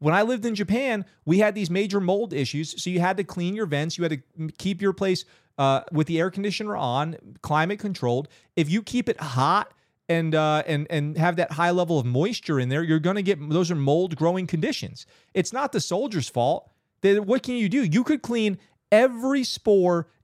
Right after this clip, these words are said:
every day, and you're gonna get mold the next day when you have those kinds of conditions, of course. Uh, it, everyone knows that, I feel like. Soldiers often need to file complaints with Congress,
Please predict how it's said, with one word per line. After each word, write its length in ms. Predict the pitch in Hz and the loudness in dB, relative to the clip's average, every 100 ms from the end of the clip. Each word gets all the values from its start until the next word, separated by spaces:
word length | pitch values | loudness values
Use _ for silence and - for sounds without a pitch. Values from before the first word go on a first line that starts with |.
| _ | _
every 500 | 190 202 185 202 240 | 4 4 2 -2 0
day, 480 | 190 151 117 110 110 _ _ | 2 4 4 2 -4 _ _
and 140 | - 156 | -2 0
you're 120 | 170 | 0
gonna 200 | 165 170 | 0 2
get 160 | 165 143 | 0 0
mold 220 | 143 127 | 0 0
the 80 | 131 | -2
next 240 | 123 - | -4 -4
day 180 | 104 82 _ _ | -6 -8 _ _
when 180 | 135 139 | -2 2
you 80 | 143 | 4
have 160 | 147 | 2
those 160 | 147 139 | 2 -2
kinds 240 | 147 135 | -2 -4
of 60 | 135 | -4
conditions, 480 | 151 147 247 95 95 | -2 -2 -2 -6 -12
of 100 | - | -12
course. 540 | - 320 131 - - _ _ _ _ - | -6 -4 -4 -8 -18 _ _ _ _ -14
Uh, 60 | - | -12
it, 240 | - 170 - _ - | -10 -14 -16 _ -6
everyone 460 | 180 240 262 226 170 | -2 0 0 0 0
knows 240 | 226 226 | 0 -2
that, 160 | 90 85 | -4 -6
I 60 | |
feel 180 | 87 95 | -6 -6
like. 260 | 87 85 _ _ _ _ _ _ _ _ _ _ _ _ | -6 -8 _ _ _ _ _ _ _ _ _ _ _ _
Soldiers 460 | - 180 208 220 175 | -4 0 2 2 0
often 360 | 165 180 190 | 2 0 -2
need 120 | 185 170 | -4 -4
to 60 | |
file 240 | 160 175 175 | 0 2 2
complaints 380 | 165 170 165 | -2 -4 -4
with 80 | 131 | -6
Congress, 560 | - 160 175 170 170 | -2 -2 0 0 0